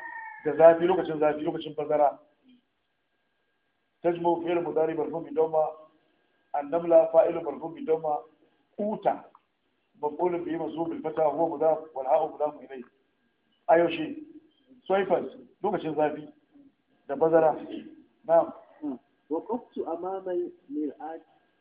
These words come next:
Speaker 1: Na tsaya a gaban gilashi. وقفت فعل وفاعل.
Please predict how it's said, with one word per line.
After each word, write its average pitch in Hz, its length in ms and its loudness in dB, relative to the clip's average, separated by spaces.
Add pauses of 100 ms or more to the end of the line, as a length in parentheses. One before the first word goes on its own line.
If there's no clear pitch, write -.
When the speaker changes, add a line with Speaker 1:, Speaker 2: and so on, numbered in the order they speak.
Speaker 1:
Na 175 160 10
tsaya 185 320 10
a 151 80 6
gaban 160 320 4
gilashi. 156 480 0 (1500)
وقفت 180 500 0 (600)
فعل 170 160 6
وفاعل. 151 680 0